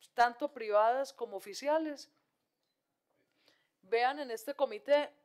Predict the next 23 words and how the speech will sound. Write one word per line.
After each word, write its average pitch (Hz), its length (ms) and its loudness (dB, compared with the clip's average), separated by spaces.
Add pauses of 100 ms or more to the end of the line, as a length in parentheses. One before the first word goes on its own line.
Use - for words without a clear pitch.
un 233 200 -6
aliado, 226 460 0 (640)
un 220 180 -8
aliado 262 340 4
estratégico 262 720 -4
que 214 80 -12
los 196 180 -10
ayuda 202 480 -8
a 202 100 -8
resolver 185 540 -10
problemas, 294 640 -4 (240)
porque 220 260 -8
tenemos, 208 440 -8
como 208 240 -12
se 202 120 -14
les 180 180 -12
ha 208 80 0
dicho, 277 460 -6
un 226 140 -4
equipo 262 320 -10
interdisciplinario 208 1000 -6
que 208 120 -14
contribuye 190 640 -10